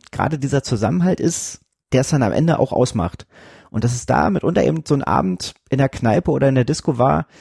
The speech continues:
der da dann auch der Auslöser war, dass es dann am Ende tatsächlich so gut funktioniert hat. Nur wenige Tage nach dem Sieg bei R B Leipzig holten die Rot-Weißen dann auch noch einen Punkt in Kiel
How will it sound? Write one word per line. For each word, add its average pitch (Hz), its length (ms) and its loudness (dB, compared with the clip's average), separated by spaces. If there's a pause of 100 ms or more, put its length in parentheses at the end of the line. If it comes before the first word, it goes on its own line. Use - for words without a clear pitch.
(260)
der - 80 4
da 120 180 4
dann 156 140 4
auch - 140 -2
der - 120 2
Auslöser 147 480 2
war, 131 280 2
dass 127 180 -6
es - 80 -10
dann 127 160 2
am 113 100 0
Ende 143 240 0
tatsächlich 135 520 -2
so 123 100 0
gut - 420 -6
funktioniert 104 560 -4
hat. - 300 -10 (560)
Nur 127 160 4
wenige 190 260 4
Tage 156 300 2
nach 139 200 0
dem 160 180 2
Sieg 170 360 -2
bei - 140 2
R 131 100 2
B 139 80 2
Leipzig - 640 0
holten 165 320 2
die 151 80 0
Rot-Weißen 131 640 0
dann 127 160 2
auch - 140 0
noch 135 180 -2
einen 120 220 0
Punkt 120 240 -2
in 107 100 -4
Kiel - 440 -8